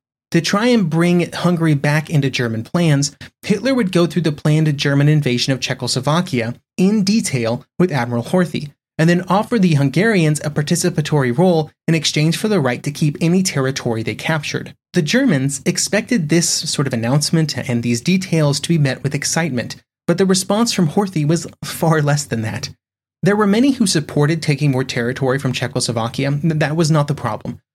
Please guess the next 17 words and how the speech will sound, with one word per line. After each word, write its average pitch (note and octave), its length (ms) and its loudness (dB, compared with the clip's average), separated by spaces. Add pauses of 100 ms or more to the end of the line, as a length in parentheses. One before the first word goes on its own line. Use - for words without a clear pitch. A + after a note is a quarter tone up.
(140)
The F3 80 0
problem A3 460 2
was F#3 140 2
the F3 80 2
belief C3 340 0
that C3+ 140 -4
the C3+ 80 0
Hungarian C#3+ 600 2
military A#2 500 -2
simply D#3 300 -2
was D3+ 160 0
not D3+ 220 2
ready C3 240 0
for D3+ 160 -2
such A#2+ 300 -4
an A#2 60 -4
endeavor. C#3+ 540 -2